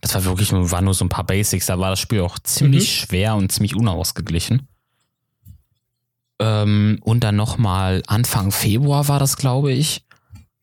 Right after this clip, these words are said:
Speaker 1: äh,
Speaker 2: Okay.
Speaker 1: zu, d-, zu einer Closed Beta. Die ging irgendwie eine Woche. Und die habe ich dann auch, habe ich auch ausgenutzt die Woche.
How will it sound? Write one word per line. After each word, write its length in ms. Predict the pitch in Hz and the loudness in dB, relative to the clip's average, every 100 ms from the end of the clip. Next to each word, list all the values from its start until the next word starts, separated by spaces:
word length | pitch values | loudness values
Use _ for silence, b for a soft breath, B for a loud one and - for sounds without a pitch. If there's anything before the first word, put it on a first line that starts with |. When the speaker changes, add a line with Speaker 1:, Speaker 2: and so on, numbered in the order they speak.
| _ _ _ _ _ - | _ _ _ _ _ -6
Speaker 1:
äh, 320 | 101 101 101 | -2 0 0
Speaker 2:
Okay. 180 | 98 135 | 0 0
Speaker 1:
zu, 420 | 190 - 117 104 - - | 0 0 0 -2 -4 -8
d-, 140 | - | -6
zu 180 | - 127 | -4 0
einer 220 | 113 107 | 2 0
Closed 480 | - - 113 - - | -2 -2 0 -2 -2
Beta. 360 | 107 107 - 104 _ _ _ _ _ _ _ _ _ _ _ _ _ _ - | -2 -2 -2 -8 _ _ _ _ _ _ _ _ _ _ _ _ _ _ -2
Die 380 | 120 117 98 80 | 0 0 -2 0
ging 200 | 98 87 | 0 2
irgendwie 380 | 87 95 - | 0 0 0
eine 160 | 92 85 | 0 0
Woche. 280 | 82 - - _ _ _ _ _ _ _ _ _ _ _ _ _ _ _ _ _ _ - | -2 -4 -8 _ _ _ _ _ _ _ _ _ _ _ _ _ _ _ _ _ _ -2
Und 280 | 80 98 117 | 0 0 0
die 80 | |
habe 120 | 147 240 | 0 -2
ich 80 | |
dann 120 | 190 143 | -2 0
auch, 160 | 156 | 2
habe 160 | 156 180 | 2 2
ich 60 | |
auch 180 | 127 110 | 0 0
ausgenutzt 380 | 104 - 80 - | -2 -2 -4 -4
die 80 | - | -4
Woche. 280 | 82 82 | -2 -2